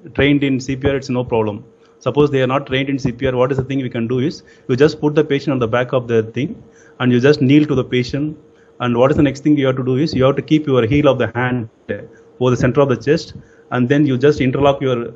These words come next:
hand, both hands, and then you keep locking the both elbows, and the shoulder should be straight. And you give a firm compression.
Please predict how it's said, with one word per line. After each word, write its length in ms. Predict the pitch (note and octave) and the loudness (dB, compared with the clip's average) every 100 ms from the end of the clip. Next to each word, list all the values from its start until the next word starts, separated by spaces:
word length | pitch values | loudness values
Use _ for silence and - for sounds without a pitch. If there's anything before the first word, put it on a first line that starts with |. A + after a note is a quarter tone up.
| - | -8
hand, 280 | C3 C3+ A#2+ | -4 -4 -2
both 200 | C3 - | -4 -2
hands, 380 | B2+ E3 - - - - _ | -4 -4 -4 -8 -10 -16 _
and 140 | B2 B2 | -4 0
then 140 | C#3 | 0
you 140 | C3 B2+ | 0 0
keep 300 | D#3 D#3 B2+ | 0 0 0
locking 380 | B2+ C3 D3 | 0 2 0
the 140 | B2 A#2 | 0 0
both 280 | A#2+ C3+ A#2+ | -2 -2 -2
elbows, 440 | B2+ C#3 E3+ - - | -2 -4 -6 -12 -8
and 100 | A#2+ | -4
the 60 | A2+ | -2
shoulder 240 | C#3 C#3 | 0 0
should 160 | - B2 | -2 -6
be 80 | |
straight. 380 | B2 - A2+ A2 - - _ - | -4 -2 -2 -4 -14 -20 _ -8
And 380 | A#2+ A#2 A#2+ A#2 | 0 2 2 0
you 120 | B2 | 0
give 240 | B2 D3 D3 | 2 2 2
a 140 | - | 0
firm 240 | C#3+ C#3+ D3 | 0 0 0
compression. 480 | B2 C3+ - E3 | -2 -2 -4 -6